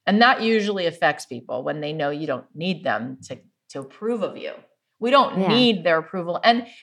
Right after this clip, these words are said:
Speaker 1: and if we do, you're, 'cause you're right. I asked James Clear, he wrote this book called Atomic Habits, right? And I said to him, "What's the most important habit?" And he said, "You know, people used to ask me that, and I would say they're all important. I don't know." And he said, "But the longer the book has been out,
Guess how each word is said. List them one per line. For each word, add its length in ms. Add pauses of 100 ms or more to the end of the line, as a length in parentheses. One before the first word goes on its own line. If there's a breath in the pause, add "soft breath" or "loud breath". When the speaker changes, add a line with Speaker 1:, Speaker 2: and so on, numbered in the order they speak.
Speaker 1:
and 380
if 120
we 120
do, 360
you're, 120
'cause 200
you're 100
right. 380 (840)
I 60
asked 360
James 280
Clear, 280
he 100
wrote 200
this 120
book 160
called 180
Atomic 320
Habits, 380
right? 220
And 100
I 80
said 220
to 60
him, 200 (240 soft breath)
"What's 260
the 80
most 220
important 400
habit?" 360 (320 soft breath)
And 140
he 80
said, 240
"You 60
know, 100
people 240
used 220
to 100
ask 160
me 80
that, 220
and 100
I 80
would 160
say 140
they're 160
all 140
important. 400
I 100
don't 160
know." 400 (280 soft breath)
And 120
he 80
said, 180
"But 100
the 80
longer 640 (100)
the 80
book 260
has 140
been 140
out, 320